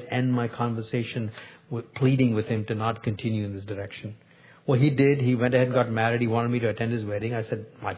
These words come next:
can't do it. You know I can't come." Well, he got married, and he said, "Well, can you and Sham come for dinner to our home?" I said, "No, you know that I cannot come." You know. Anyway, this, you know, continued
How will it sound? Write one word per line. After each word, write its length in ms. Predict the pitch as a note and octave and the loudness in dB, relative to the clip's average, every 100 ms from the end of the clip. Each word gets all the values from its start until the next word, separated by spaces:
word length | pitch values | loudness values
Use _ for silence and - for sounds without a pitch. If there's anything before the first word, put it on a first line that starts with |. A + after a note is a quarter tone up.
| B2+ | -2
can't 160 | A#2 | -2
do 140 | B2+ E3+ | 0 -2
it. 60 | G#2 | -2
You 100 | A2+ | -2
know 160 | E3 | -2
I 80 | G#3+ C3 | -2 -4
can't 180 | G2+ G2+ - | -6 -6 -8
come." 80 | - _ - - - - - | -10 _ -20 -20 -20 -18 -2
Well, 120 | C#3 | 4
he 20 | D3+ | 4
got 80 | C#3+ C#3+ | 6 6
married, 200 | D3 C#3+ | 6 6
and 40 | C#3+ | 4
he 80 | - | 2
said, 200 | C3 B2 | 0 0
"Well, 120 | A#2+ C#3 | 0 2
can 80 | |
you 140 | B2+ C3+ | 4 4
and 60 | A#2+ - | 2 0
Sham 260 | B2+ B2 - | 2 0 0
come 160 | B2 A2+ | -2 -2
for 80 | B2 A2 | -2 0
dinner 160 | A#2+ A2+ | 0 0
to 60 | A2 G#2+ | 0 0
our 40 | G#2+ | 0
home?" 180 | A2+ A2+ | -2 -2
I 40 | A2 - | -2 -2
said, 120 | A#2+ | 0
"No, 80 | C#3+ A#2 A#2+ | 0 2 0
you 20 | B2 | 2
know 100 | C3 C#3+ C3+ | 0 2 0
that 60 | |
I 80 | C3+ - | 0 -4
cannot 320 | A#2+ A#2+ A#2 - | -6 -6 -8 -8
come." 140 | D#3+ - _ - | -8 -8 _ -20
You 60 | - | -20
know. 120 | - _ - - - - - - - E3+ | -20 _ -20 -18 -18 -20 -20 -20 -2 4
Anyway, 220 | B3+ D#3 F3+ | 6 6 4
this, 160 | D4 - | 2 0
you 120 | F#3 | 0
know, 80 | G3+ F3+ | 2 2
continued 320 | D3+ F3 F#3+ | 0 2 4